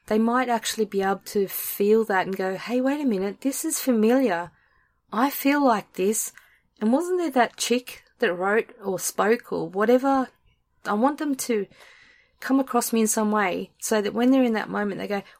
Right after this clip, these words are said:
"Wait a minute, didn't she say this will pass? Like, does this have to be the end right now?"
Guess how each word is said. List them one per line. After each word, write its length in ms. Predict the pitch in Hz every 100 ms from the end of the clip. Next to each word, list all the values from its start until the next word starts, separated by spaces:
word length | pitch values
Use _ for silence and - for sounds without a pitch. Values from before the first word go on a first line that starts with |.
| -
"Wait 160 | 311
a 40 | 269
minute, 400 | 190 185 269 -
didn't 180 | 277 320
she 120 | 370
say 240 | - 277
this 220 | 226 208 -
will 80 |
pass? 640 | 202 180 180 277 294 - -
Like, 360 | 226 226 226 - _ _
does 220 | 240 262
this 200 | 330 -
have 200 | 214 -
to 80 | -
be 240 | 202 180 196
the 240 | 208 -
end 340 | 180 185 214
right 240 | 214 208 -
now?" 500 | 185 180 190 294